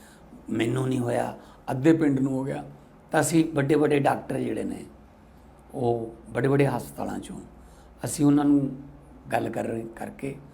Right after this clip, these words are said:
ਉਹ ਤੁਹਾਡੇ ਘਰਾਂ ਦੇ ਨੇੜੇ ਕਿਤੇ ਤੁਹਾਡੇ ਪਿੰਡ ਕੈਂਪ ਲਾਉਣਗੇ ਤਾਂ ਕਿ ਬਿਮਾਰੀਆਂ ਤੋਂ ਬਚਿਆ ਜਾ ਸਕੇ।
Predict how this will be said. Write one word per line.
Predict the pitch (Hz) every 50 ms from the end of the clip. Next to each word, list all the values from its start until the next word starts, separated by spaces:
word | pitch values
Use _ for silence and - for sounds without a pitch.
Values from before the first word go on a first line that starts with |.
| - - - - - - - - - - -
ਉਹ | 302 143
ਤੁਹਾਡੇ | 170 160 151 147 135 - - - - - - - - - - - - - - - - - - - - - - - - - - - - - - - - - - - - - - -
ਘਰਾਂ | - 175 160 160 147
ਦੇ | 139 143 139
ਨੇੜੇ | 139 131 127 127 131 123
ਕਿਤੇ | - 139 - - 113 110 - - - - - - - - - - - - - - -
ਤੁਹਾਡੇ | - 139 131 131
ਪਿੰਡ | - - 117 113 117
ਕੈਂਪ | 120 - 139 120 - - -
ਲਾਉਣਗੇ | - - 87 92 92 - - - - - - - - - - - - - - - - - - - - - - - - - - - -
ਤਾਂ | - 147
ਕਿ | 143 147 170
ਬਿਮਾਰੀਆਂ | 147 165 156 147 139 143 131 131 135 131
ਤੋਂ | 123 131
ਬਚਿਆ | 120 117 107 - -
ਜਾ | - - -
ਸਕੇ। | - - - - - - -